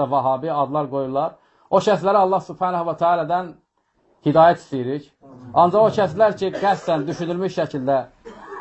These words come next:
bu əqidəni bildikləri halda, bizim əqidəmizin haqq olduğunu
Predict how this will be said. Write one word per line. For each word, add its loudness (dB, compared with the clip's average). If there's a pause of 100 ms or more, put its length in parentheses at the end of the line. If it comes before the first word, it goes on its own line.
(140)
bu 6
əqidəni 4
bildikləri 0
halda, 2
bizim -4
əqidəmizin -4
haqq 0
olduğunu -4